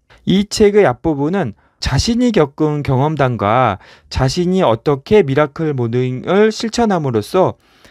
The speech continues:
역경을 극복했는지에 대해서 나오고요. 그다음에 이 뒷부분은 실제로 인생을 구원하는 작은 습관, 아침에 해야 되는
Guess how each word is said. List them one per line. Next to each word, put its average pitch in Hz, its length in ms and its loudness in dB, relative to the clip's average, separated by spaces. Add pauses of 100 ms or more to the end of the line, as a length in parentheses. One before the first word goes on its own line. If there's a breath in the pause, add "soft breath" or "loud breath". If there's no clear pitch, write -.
(140 soft breath)
역경을 143 440 0
극복했는지에 147 960 -2
대해서 117 400 -2
나오고요. 104 560 -2 (380 soft breath)
그다음에 110 240 -6
이 127 100 -4
뒷부분은 139 840 0
실제로 214 540 2
인생을 143 580 -4
구원하는 123 500 -4
작은 139 380 -4
습관, 143 540 0 (400 loud breath)
아침에 170 520 -2
해야 214 300 4
되는 175 460 0